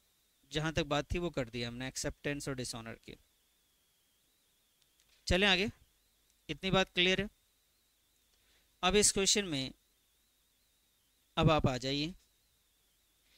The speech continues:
यहाँ question है आपके सामने, क्रेडिट परचेज पता करना है आपको, ओपनिंग क्रेडिटर और क्लोजिंग दे रखा है।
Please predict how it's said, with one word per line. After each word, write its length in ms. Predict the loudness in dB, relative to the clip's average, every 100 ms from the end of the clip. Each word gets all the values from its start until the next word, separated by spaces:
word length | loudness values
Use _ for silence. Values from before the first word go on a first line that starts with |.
| _ _ -6
यहाँ 220 | 0 0
question 340 | 2 0 0 0
है 60 |
आपके 200 | -2 -2
सामने, 420 | -4 -4 -6 -10 -12 _ _ _ _ _ _ _ _ _ _ _ _ _ _ _ _ _ _ 4
क्रेडिट 320 | 6 6 8
परचेज 460 | 8 8 4 2 2
पता 300 | 0 0 -2
करना 300 | -2 -2 -2
है 120 | 0
आपको, 380 | -2 -4 -6 -2
ओपनिंग 420 | 0 0 0 -4 -2
क्रेडिटर 400 | 0 2 2 -2
और 60 | -2
क्लोजिंग 360 | 0 0 0 -4
दे 120 | -4
रखा 280 | -4 -8 -14
है। 120 | -18